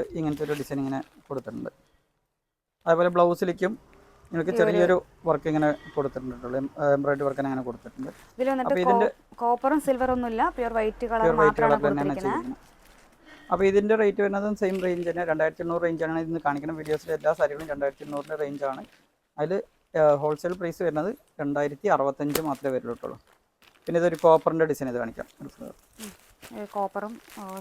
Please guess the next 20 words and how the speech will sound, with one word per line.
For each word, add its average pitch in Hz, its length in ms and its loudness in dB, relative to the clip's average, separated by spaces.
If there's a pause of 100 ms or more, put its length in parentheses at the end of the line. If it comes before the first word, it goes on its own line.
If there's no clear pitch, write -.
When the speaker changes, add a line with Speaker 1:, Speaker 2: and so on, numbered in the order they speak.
Speaker 2:
സിൽവറും 196 460 -6
മിക്സ് - 180 -12
Speaker 1:
സിൽവറും 143 240 -2
Speaker 2:
ആണ്. 131 80 -4
Speaker 1:
മിക്സ് - 160 -12
ചെയ്ത്. - 180 -16 (3750)
ഇതൊരു 196 220 4
നല്ലൊരു 196 300 4
പുതിയ 185 160 2 (100)
മോഡലാണ് 151 440 2
കേട്ടോ 131 200 -4
സാരി. 131 220 -4
ഞങ്ങളൊരു 156 320 -4 (220)
കൂ-, 156 420 -6 (100)
കൂണിൻ്റെ 160 400 -4
ഡിസൈനായിട്ട് 151 460 -6
ഇങ്ങനെ 151 160 -2 (320)
ചെയ്തിരിക്കുന്ന 143 360 -6
ഒരു 143 80 0 (120)
ഡിസൈനാണിത്. 131 440 -8